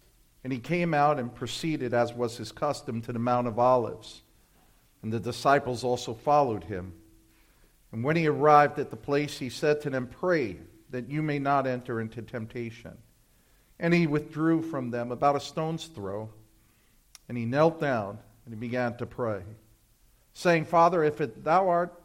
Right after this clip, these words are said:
if thou art willing, remove this cup from me. Yet not my will, but thine will be done.' Now an angel from heaven appeared to him, strengthening him.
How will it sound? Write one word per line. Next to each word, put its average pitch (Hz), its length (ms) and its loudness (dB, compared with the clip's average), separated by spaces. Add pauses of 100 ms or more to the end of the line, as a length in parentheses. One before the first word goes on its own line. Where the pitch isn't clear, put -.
if 139 160 -8
thou 175 220 4
art 196 180 2
willing, 117 560 -4
remove 151 560 -2
this 151 260 -4
cup - 360 -8
from 113 180 -6
me. 98 240 -12
Yet 151 300 -2
not 139 340 0
my 127 220 -2
will, 104 340 -8 (640)
but 113 240 -2
thine 131 360 0
will 117 220 -4
be 113 180 -14
done.' 104 340 -12 (1120)
Now 156 220 8
an 160 80 4
angel 151 500 0
from 139 240 -8
heaven 135 380 2
appeared 156 400 -4
to 117 160 -8
him, 117 180 -6
strengthening 123 760 -6
him. 98 200 -14